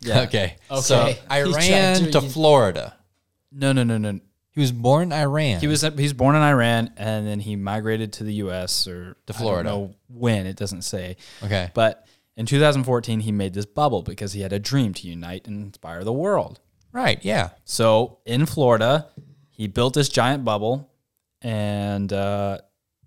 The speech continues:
Speaker 1: he, you know, started his trip.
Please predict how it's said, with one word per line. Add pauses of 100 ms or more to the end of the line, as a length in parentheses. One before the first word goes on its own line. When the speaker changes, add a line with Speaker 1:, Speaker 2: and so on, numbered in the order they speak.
Speaker 1:
he, (800)
you
know, (920)
started
his
trip.